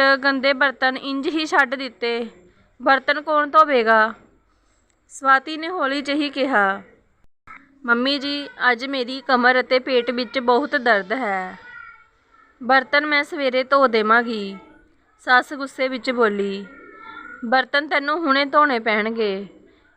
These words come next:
ਗੰਦੇ ਬਰਤਨ ਰਸੋਈ ਵਿੱਚ ਰੱਖ ਕੇ ਅਸੀਂ ਰਸੋਈ ਨੂੰ ਅਪਵਿੱਤਰ ਨਹੀਂ ਕਰ ਸਕਦੇ,"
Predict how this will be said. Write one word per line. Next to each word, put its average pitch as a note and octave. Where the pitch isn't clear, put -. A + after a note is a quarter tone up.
ਗੰਦੇ B3
ਬਰਤਨ C4+
ਰਸੋਈ C4+
ਵਿੱਚ B3+
ਰੱਖ C#4
ਕੇ B3
ਅਸੀਂ C4+
ਰਸੋਈ A#3+
ਨੂੰ A#3+
ਅਪਵਿੱਤਰ B3+
ਨਹੀਂ B3
ਕਰ A3+
ਸਕਦੇ," F#3+